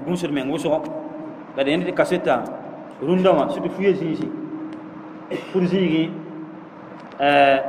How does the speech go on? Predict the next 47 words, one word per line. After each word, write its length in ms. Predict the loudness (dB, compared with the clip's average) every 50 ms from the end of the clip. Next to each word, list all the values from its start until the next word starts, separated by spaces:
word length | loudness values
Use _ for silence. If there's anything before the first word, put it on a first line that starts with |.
| -4 -6 -8 -8 -10 -12 -14 -14 -8 -6
men 140 | -2 0 2
amiram 280 | 2 2 2 2 0
ti 100 | 0 -2 -4 -2
mi 100 | 0 0
man 140 | 0 0 2
tardona 320 | 0 0 2 2 0 0 0
min 120 | -2 -4
shuhada. 480 | -4 -2 0 2 2 2 0 -2 -4 -4
Yam 200 | -2 -2 -2 0
na 100 | -2 0 2
yar 240 | 2 2 2 2 0
net 140 | -4 -4
ning 220 | -2 -4 -4 -2 0
te 80 | 0 0 0
kasetu. 340 | 0 -2 -6 -6 -8 -8 -10 -12 -14 -16 -18 -18 -18 -18 -20 -20 -20 -20 -20 -20 -20 -20 -20 -20 -20 -20 -20 -8 -4
La 80 | -4 -2
fuye 240 | 2 4 6 6 6
zizi 260 | 6 4 4 4 4
wakat 320 | 2 2 0 -2 -4 -4
ni 120 | -4 -4 -4
nga 140 | -2 0
ya. 200 | 0 0 0 0 -2
Mi 120 | -2 -2
sira 140 | 0 0 0
ko 80 | -2 0
wala 260 | 2 2 2 2 0
bi 80 | -2
yakara 240 | -2 -4 -4 -6 -6
soba. 220 | -6 -6 -6 -8 -8 -10 -12 -16 -18 -20 -20 -20 -20 -20 -20 -20 -20 -20 -20 -20 -20 -20 -20 -20 -20 -20 -20 -20 -20 -20 -18 -10 -8
Nyaka 200 | -8 -6 -6 -6
to 100 | -8 -6
te 100 | -6 -6
yiki 140 | -6 -4 -4
man 220 | -6 -6 -6 -8
kasetu. 320 | -10 -10 -10 -10 -10 -10 -14 -16 -18 -18 -18 -20 -20 -20 -20 -20 -20 -20 -10 -4
Ta 60 | 0
yiki 200 | 2 2 2 2
men 120 | 2 2 2
ngam 120 | 4 4
pa 80 | 4 4
mi 140 | 4 2 0
sida, 320 | -2 0 2 4 4 4 2 0 -8 -4 0
pa 80 | 0
mi 140 | 0 2 2
neta. 220 | 2 2 0 0 2
Ana 200 | 4 4 4 4
man 180 | 4 4 2 2